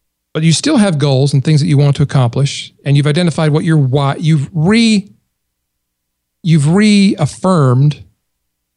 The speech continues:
you've taken your vows again <laughs> to the marriage, to your why, your real why.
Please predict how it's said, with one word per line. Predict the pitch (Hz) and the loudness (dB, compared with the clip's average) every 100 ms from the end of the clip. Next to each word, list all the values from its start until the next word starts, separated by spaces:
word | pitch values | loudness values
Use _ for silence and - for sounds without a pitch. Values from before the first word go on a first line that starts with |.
| _ | _
you've | 143 - | -4 -2
taken | 214 196 | -2 2
your | 170 151 | 2 2
vows | 175 175 135 | 0 -2 -2
again | 127 127 127 139 | -2 -2 -2 -4
<laughs> | _ - 180 - | _ -4 -2 0
to | 185 | 0
the | 160 | 0
marriage, | 175 185 156 | 0 0 -2
to | - | -2
your | 170 139 | 0 0
why, | 160 151 117 120 165 | -2 -4 -4 -6 -2
your | 143 | 0
real | 143 - | 0 0
why. | 123 123 113 | -2 -4 -6